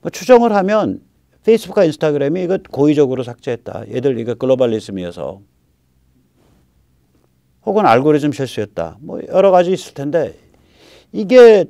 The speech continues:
또 아주 공교로운 게 이 무렵 아마존에서는 판매 프로세스가 안 눌러져요.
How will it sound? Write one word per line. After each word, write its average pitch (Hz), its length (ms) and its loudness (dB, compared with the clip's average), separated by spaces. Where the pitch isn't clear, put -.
또 214 220 6
아주 202 320 -4
공교로운 170 520 2
게 160 100 0
이 202 180 -4
무렵 233 320 4
아마존에서는 185 920 2
판매 247 340 0
프로세스가 190 1000 0
안 170 140 2
눌러져요. 120 460 0